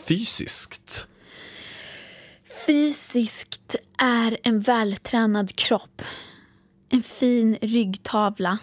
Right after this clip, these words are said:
Speaker 1: Råka gå in på rummet där dina föräldrar har sex. Eller ha sex med dina föräldrar.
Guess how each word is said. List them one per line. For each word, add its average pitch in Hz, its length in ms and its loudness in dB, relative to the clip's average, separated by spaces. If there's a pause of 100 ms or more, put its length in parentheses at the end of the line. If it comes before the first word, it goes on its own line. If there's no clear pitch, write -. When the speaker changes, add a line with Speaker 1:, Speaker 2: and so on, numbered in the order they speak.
(720)
Speaker 1:
Råka 165 420 4
gå 170 120 4
in 160 140 2
på 156 100 0
rummet 139 600 0
där 123 120 2
dina 120 220 2
föräldrar 139 400 2
har 131 120 2
sex. - 560 -2 (280)
Eller 123 280 4
ha 139 400 2 (320)
sex - 480 0
med 110 200 2
dina 90 200 0
föräldrar. 113 440 0